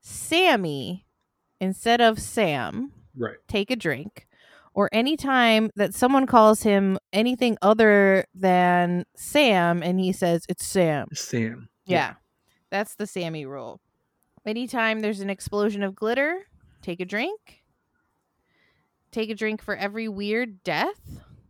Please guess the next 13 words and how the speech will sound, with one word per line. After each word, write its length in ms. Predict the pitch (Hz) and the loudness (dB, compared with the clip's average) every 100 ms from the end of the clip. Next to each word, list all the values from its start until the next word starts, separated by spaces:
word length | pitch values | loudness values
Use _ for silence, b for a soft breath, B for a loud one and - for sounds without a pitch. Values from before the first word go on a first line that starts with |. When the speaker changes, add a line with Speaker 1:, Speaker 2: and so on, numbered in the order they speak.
| _ _ _ _ _ _ _ _ _ _ _ _ _ _ _ | _ _ _ _ _ _ _ _ _ _ _ _ _ _ _
Speaker 1:
Take 160 | - 262 | -8 -6
a 60 | 294 | -4
drink 260 | 285 277 - | -4 -6 -6
anytime 520 | 240 277 269 262 254 | -8 -8 -4 -4 -4
someone 440 | 247 240 233 233 | -4 -4 -2 -4
says 520 | 233 - 214 214 214 - _ _ | -4 -2 0 0 -4 -10 _ _
Pluckies. 1160 | - 208 202 - 170 139 - - - - - - _ _ _ _ _ _ _ _ _ | -6 -4 -6 -6 -14 -14 -18 -20 -20 -20 -20 -20 _ _ _ _ _ _ _ _ _
Specifically 1080 | - 196 - 214 214 - 196 190 185 185 190 | -16 -14 -10 -8 -8 -6 -4 -2 -4 -6 -8
Speaker 2:
Specifically 560 | - 123 123 117 113 | -8 -6 -4 -4 -4
just 260 | 107 110 - | -6 -10 -8
Pluckies. 640 | - 202 190 190 165 170 | -6 -2 -2 -4 -10 -10
Speaker 1:
Pluckies. 380 | 294 349 - - _ - | -12 -12 -20 -20 _ -14
Speaker 2:
Yeah. 180 | 117 | -14